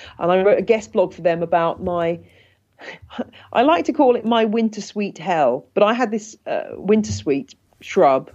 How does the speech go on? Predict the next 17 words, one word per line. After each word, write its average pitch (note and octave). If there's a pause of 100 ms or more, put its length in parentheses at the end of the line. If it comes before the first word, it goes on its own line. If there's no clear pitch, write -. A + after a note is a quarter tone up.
in E3+
my D3
garden, D3
Chim-, F3+
Chimonanthus, F3
I D3
can't D#3
even D3
say D3
it, C#3 (320)
Chimonanthus, F3+ (760)
somebody G3
will D3
correct D3
me C#3+
on C3+
that C#3